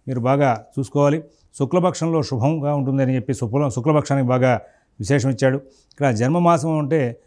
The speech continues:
మరి పుట్టిన మాసం. అలాగే ప్రతి సంవత్సరంలోనూ కూడా నువ్వు మూడో సంవత్సరంలో చేస్తావా, అప్పుడు కూడా జన్మమాసంలో పనికిరాదు. మరి వృషభ, మిథున,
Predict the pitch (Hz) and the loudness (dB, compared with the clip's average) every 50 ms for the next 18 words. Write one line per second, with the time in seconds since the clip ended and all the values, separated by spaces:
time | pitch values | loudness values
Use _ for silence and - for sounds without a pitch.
0 | _ _ _ - - 123 123 123 - - - 131 123 - 160 165 165 151 147 143 | _ _ _ -8 -4 -4 -2 -2 -4 -6 -8 -8 -2 0 0 2 2 2 2 0
1 | 120 - 113 107 117 135 180 - _ _ _ _ _ _ _ _ _ - 123 131 | 0 0 -2 -4 -4 -6 -8 -16 _ _ _ _ _ _ _ _ _ -4 -2 0
2 | 151 170 185 190 180 - - 135 143 135 175 135 165 180 190 190 - - 175 185 | 2 2 0 0 -4 -4 -4 -6 -4 -4 -4 -4 -2 -2 -2 -4 -4 -4 -4 -4
3 | 185 180 180 175 170 156 160 151 143 117 110 120 127 127 123 117 123 135 143 160 | -2 -2 -2 -2 0 0 2 2 2 0 0 -4 -4 -4 -4 -2 -2 0 0 0
4 | 156 143 143 - 143 143 139 135 127 - - 127 135 147 175 175 - - 127 113 | 0 0 -2 -2 -4 -2 -2 -2 -2 -2 0 0 0 0 0 -2 -4 -4 -6 -4
5 | - 165 180 180 190 190 190 180 170 175 170 - - 120 117 127 147 165 160 156 | -2 0 0 2 2 4 4 4 4 2 0 -4 -6 -6 -4 -2 -2 -2 0 0
6 | 151 143 113 135 143 160 127 131 120 120 107 110 107 104 104 101 92 107 120 120 | 0 0 0 -2 -2 -2 -2 -2 -4 -4 -4 -4 -4 -4 -4 -4 -4 -6 -4 -4
7 | 117 113 117 117 - _ _ _ _ _ _ _ _ _ _ _ _ _ _ _ | -4 -4 -6 -8 -10 _ _ _ _ _ _ _ _ _ _ _ _ _ _ _
8 | _ - 123 123 127 117 104 95 90 - _ _ _ _ _ _ - - 117 127 | _ -4 0 2 2 2 2 0 -2 -6 _ _ _ _ _ _ -10 -4 -2 0
9 | 131 160 170 170 170 170 170 151 156 156 151 | 2 2 4 2 2 0 0 -2 -2 -2 -4